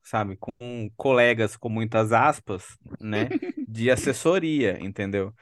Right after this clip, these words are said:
Speaker 1: Que rola aquela hostilização e, enfim, como se, é, acontece muito, né?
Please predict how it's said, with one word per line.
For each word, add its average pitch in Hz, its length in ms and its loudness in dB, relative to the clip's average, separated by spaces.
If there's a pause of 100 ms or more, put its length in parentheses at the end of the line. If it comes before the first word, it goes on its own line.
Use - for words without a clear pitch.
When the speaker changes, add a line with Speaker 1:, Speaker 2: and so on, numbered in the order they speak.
(180)
Speaker 1:
Que 110 140 -4
rola 117 240 6
aquela 123 220 2
hostilização 127 1080 -2
e, 165 260 -12 (840)
enfim, 98 400 -8
como 110 180 -6
se, - 180 -14
é, 98 180 -8
acontece 113 520 -4
muito, 110 280 -8
né? 90 120 -10